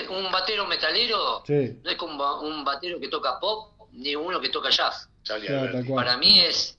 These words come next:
Speaker 1: eh, según el género, va el batero.
Speaker 2: Bien. Si te
Speaker 1: Porque
Speaker 2: digo
Speaker 1: como
Speaker 2: rock
Speaker 1: te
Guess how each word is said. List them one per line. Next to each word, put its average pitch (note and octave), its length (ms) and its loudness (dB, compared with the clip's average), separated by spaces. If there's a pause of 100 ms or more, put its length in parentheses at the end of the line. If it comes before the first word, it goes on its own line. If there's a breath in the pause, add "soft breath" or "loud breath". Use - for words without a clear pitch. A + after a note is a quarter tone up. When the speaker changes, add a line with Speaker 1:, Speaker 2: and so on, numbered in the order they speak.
(140)
Speaker 1:
eh, B2+ 260 -10
según D#3 320 -4
el F3+ 120 4
género, G#3 680 0 (240)
va D3+ 100 2
el D3+ 100 0
batero. C#3 420 -2 (360)
Speaker 2:
Bien. A#2 300 -10 (720)
Si D3 160 0
te B2+ 80 -2
Speaker 1:
Porque F3+ 120 10
Speaker 2:
digo G3+ 160 12
Speaker 1:
como G3 60 12 (100)
Speaker 2:
rock B3 60 12
Speaker 1:
te B3+ 40 12